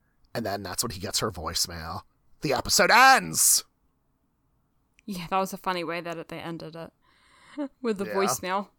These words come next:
Speaker 1: It's
Speaker 2: Sound.
Speaker 1: a nice way to, like, you know, get a new chapter. Like, it shows, like, hey, Haley is having her own life, but it also shows that Nathan is making an effort.
Speaker 2: Mm-hmm. Exactly.
Speaker 1: So there's lots of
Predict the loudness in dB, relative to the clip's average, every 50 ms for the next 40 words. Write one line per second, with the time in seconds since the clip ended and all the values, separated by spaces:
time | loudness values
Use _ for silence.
0 | _ _ _ _ _ _ _ _ -20 -20 -20 _ _ _ _ _ _ _ _ _
1 | 0 2 4 4 4 4 4 4 4 4 4 4 4 4 4 4 2 2 0 -2
2 | -4 -6 -10 -12 _ _ _ _ _ _ _ -10 -4 -2 0 0 2 0 0 0
3 | -2 -4 -4 -4 -2 0 0 0 0 0 -2 0 0 0 2 2 2 2 2 4
4 | 4 4 2 2 2 0 0 0 0 -2 -2 -2 -4 -4 -4 -2 -2 -2 -2 -2
5 | -2 -2 -2 -2 -2 -2 0 0 0 0 -2 -2 -2 -2 0 0 -2 -4 -6 -8
6 | -8 -6 -4 -2 -2 -2 -2 -2 -4 -4 -6 -6 -6 -4 -4 -4 -4 -4 -2 -2
7 | -2 -2 -2 -2 -2 -4 -6 _ _ _ _ _ _ _ _ _ _ _ _ _
8 | _ _ _ -2 0 0 2 0 0 -2 -2 -4 -4 -4 -4 -4 -4 -4 -6 -6
9 | -8 -4 -4 -2 0 0 0 0 -2 -4 -6 -6 -8 -10 _ _ _ -16 -16 -14
10 | -12 -10 -8 -6 -4 -2 -2 0 -2 -2 -2 -4 -4 -2 0 0 0 0 0 0
11 | 0 -2 -4 -6 -14 -16 -18